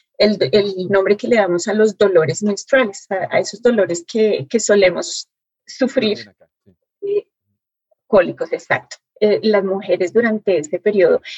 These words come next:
Speaker 1: y que desafortunadamente se nos empiezan a convertir en la normalidad,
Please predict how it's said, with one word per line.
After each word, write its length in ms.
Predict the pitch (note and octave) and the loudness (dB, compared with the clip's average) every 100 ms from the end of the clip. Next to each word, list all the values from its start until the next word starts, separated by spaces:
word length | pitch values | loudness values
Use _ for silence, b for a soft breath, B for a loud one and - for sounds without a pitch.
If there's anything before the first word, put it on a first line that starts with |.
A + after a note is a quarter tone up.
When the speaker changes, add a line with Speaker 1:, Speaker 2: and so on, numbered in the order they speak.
| B B _ | B B _
Speaker 1:
y 140 | C#4 | 0
que 140 | C4+ C#4 | 4 6
desafortunadamente 1300 | C4+ B3+ C4+ C4+ C4 B3+ B3 A#3+ A#3 B3+ C4+ C4+ D#4 D#4 - _ _ _ _ | 6 2 -2 -2 -2 0 0 0 2 2 2 2 0 0 -6 _ _ _ _
se 200 | - C4 | 0 2
nos 360 | B3+ A#3 - - | 2 -2 -6 -4
empiezan 720 | A3+ A3+ G#3 A#3 G#3+ G#3 A3+ | 0 0 0 2 2 2 0
a 100 | B3+ | 0
convertir 500 | C#4 C4 G#3 - F#3 | 0 0 0 -4 -4
en 180 | F3 G3 | 0 2
la 120 | A3 | 2
normalidad, 760 | A3+ G#3 F#3 F3 D#3+ F3 C3+ | 4 2 2 -2 0 2 0